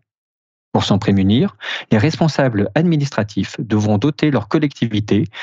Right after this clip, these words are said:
de règles et procédures de gestion écrites et documentées, et donc renforcer leur contrôle interne. Il est vrai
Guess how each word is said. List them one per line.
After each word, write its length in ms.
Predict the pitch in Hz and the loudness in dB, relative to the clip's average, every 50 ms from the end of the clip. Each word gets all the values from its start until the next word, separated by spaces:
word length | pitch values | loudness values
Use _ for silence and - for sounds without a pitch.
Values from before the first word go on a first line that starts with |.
| - - - _ | -16 -16 -8 _
de 120 | 120 139 | 0 0
règles 320 | 151 151 143 123 107 104 107 | 2 2 2 2 0 0 0
et 80 | - 175 | 0 -2
procédures 540 | - - 160 143 - - 101 101 117 139 135 | 0 -2 -4 -2 -2 -2 0 0 0 0 0
de 120 | 107 107 | 0 0
gestion 360 | 101 113 117 110 - 101 104 107 | 0 0 0 0 0 -2 0 0
écrites 380 | - 139 - - 110 101 - - - | -2 -2 0 0 0 0 -2 -2 0
et 80 | - 180 | 0 2
documentées, 640 | 165 147 123 - - 101 95 90 90 - 98 95 127 - - _ _ _ _ _ | 2 0 -2 0 0 -2 -2 -2 -2 -2 -4 -4 -4 -6 -12 _ _ _ _ _
et 80 | 123 123 | 0 2
donc 240 | - 123 135 151 - | 2 2 0 0 -2
renforcer 720 | - - 110 107 117 110 107 - 101 - - - 107 107 | -4 -6 -2 -2 -2 -2 0 -2 -4 -4 0 0 0 2
leur 200 | 113 110 104 - | 2 0 -2 -2
contrôle 320 | - 104 95 - - 90 | -4 -6 -2 -2 -2 -2
interne. 320 | 95 90 - - - - - _ _ _ _ _ _ _ _ _ _ _ | -2 -4 -4 -6 -8 -8 -12 _ _ _ _ _ _ _ _ _ _ _
Il 140 | - 180 180 | 0 2 2
est 60 | 160 | 0
vrai 240 | 110 104 95 104 | 0 0 -2 -4